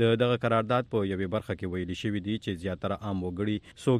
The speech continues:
چې د شام د جګړې په مهال مړه شوي، د، د هیواد حکومت او اتحادي ملګرو لخوا وژلي شوي دي، چې پکې په خاصه توګه د روس، ایران او د حزب الله په شمول د ایران ترهګرو ډلو نومونه اخیستل شوي دي.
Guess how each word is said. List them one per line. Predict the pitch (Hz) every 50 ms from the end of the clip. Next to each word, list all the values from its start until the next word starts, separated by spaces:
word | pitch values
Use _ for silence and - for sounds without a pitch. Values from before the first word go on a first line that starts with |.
| -
چې | 131 123 107 98
د | 98 92 - -
شام | 110 107 104 104 95
د | 95
جګړې | 90 80 95 90 98 104 104 -
په | - 95
مهال | 92 82 82 101 104 101 92 - - 107
مړه | 98 90 87
شوي، | - - 113 107 107 107 104 - - - - - - 113
د، | 113 113 117 110
د | 123 120 117 113 110
هیواد | 113 113 117 120 117 104 107
حکومت | 104 - - 110 107 113 123 127 - - _ _ _ _ - - 107
او | 107 104 101
اتحادي | - - 92 95 98 95 95 110 107 104 101
ملګرو | 95 92 90 110 107 98 95
لخوا | 95 - - 98 98 92
وژلي | 90 90 82 95 87 90 - -
شوي | 98 92 92 90 85
دي، | 90 87 82 - - - - _ -
چې | - 98
پکې | 110 110 - 127 131 120 -
په | 104 98 -
خاصه | 113 104 - - 92 - 104
توګه | 98 90 95 87 87
د | 92 98
روس، | 107 104 - - - - - _ _ - 127 113
ایران | 101 104 104 104 107 104 - - - - - 120 110
او | 113 113 101
د | 117 113 113
حزب | 113 107 110 123
الله | 120 120 131 135 -
په | 117 104 98 -
شمول | 107 107 110 117 113 104 104
د | 98 85 101
ایران | 104 107 110 110 -
ترهګرو | 101 87 92 90 87 98 95 92 87 104
ډلو | 101 101 101 110 - 113 110 104
نومونه | 98 110 110 101 95 98
اخیستل | 101 95 98 - - 101 92 90 - -
شوي | 107 92 92 85 87
دي. | 90 87